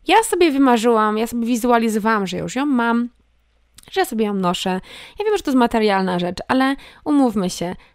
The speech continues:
często te materialne rzeczy dają nam trochę radochy, nie?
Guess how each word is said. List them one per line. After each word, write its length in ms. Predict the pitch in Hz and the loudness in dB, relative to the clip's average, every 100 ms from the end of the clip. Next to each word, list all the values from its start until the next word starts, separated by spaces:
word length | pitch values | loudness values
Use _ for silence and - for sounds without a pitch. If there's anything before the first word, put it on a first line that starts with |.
| - | -4
często 300 | 392 339 247 | -2 0 -2
te 120 | 233 | 0
materialne 640 | 214 202 208 208 190 185 | 0 0 0 2 2 0
rzeczy 460 | 185 180 - 180 196 - | -2 -4 -4 -6 -6 -6
dają 260 | 320 311 226 | -2 0 2
nam 160 | 196 | 0
trochę 260 | 190 185 190 | -2 -2 -2
radochy, 420 | 180 175 170 170 | -2 -2 -6 -6
nie? 280 | 185 220 | -4 -4